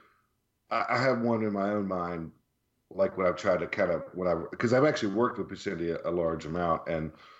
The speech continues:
one of the projects I've always wanted to do is a philosophy class on Pascendi, right?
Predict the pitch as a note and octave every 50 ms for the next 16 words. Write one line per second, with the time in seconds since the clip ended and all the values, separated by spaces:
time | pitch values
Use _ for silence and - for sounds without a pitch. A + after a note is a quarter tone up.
0 | - - - _ _ - F#2 A2 B2 B2+ A#2 G2 F#2 - G#2+ F#2+ F#2 E2 F2+ F2
1 | - F#2 E2+ E2+ F2+ F2+ F2+ E2+ D2 D#2 F#2+ G#2 G#2+ G2+ F#2 E2+ D#2 D2 E2 D#2
2 | D#2 D2 D2 D2 D#2 D2 - - E2+ D#2 E2 F2+ G2 F#2 - - D#2+ F2+ E2+ D2+
3 | - - D#2 C#2+ C#2 C#2 D2 - - - D2+ D#2 D2 C2 D2 D2 - E2 D2+ C2
4 | C2 B1 - - B1+ B1+ C2+ C2